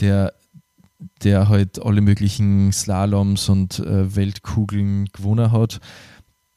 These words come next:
der ist ja ein Einzelsportler, aber der ist trotzdem nicht alleinig am, am Start, weil der hat dann trotzdem ja ein Team, das halt anders aufgebaut ist wie bei einem Fußballteam, aber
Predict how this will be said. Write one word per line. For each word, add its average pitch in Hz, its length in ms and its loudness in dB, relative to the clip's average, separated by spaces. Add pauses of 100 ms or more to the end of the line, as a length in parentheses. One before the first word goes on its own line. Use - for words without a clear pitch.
(120)
der 107 300 4
ist 120 260 0
ja 113 240 4
ein 113 160 2
Einzelsportler, 92 1080 -2 (380)
aber 101 400 4 (220)
der 104 120 6
ist - 140 2
trotzdem 117 420 2
nicht 104 220 2
alleinig 98 840 0 (120)
am, 90 500 2 (240)
am 92 160 2
Start, - 560 -6 (340)
weil 98 140 0
der 104 140 4
hat 107 180 4
dann 107 240 4
trotzdem 104 420 0
ja 92 140 2
ein 92 100 -2
Team, 104 500 0 (680)
das 101 180 2
halt 104 160 4
anders 113 340 2
aufgebaut 104 520 0
ist 101 200 -2
wie 98 160 0
bei 95 160 -2
einem 92 120 -2
Fußballteam, 107 840 -2
aber 92 580 -2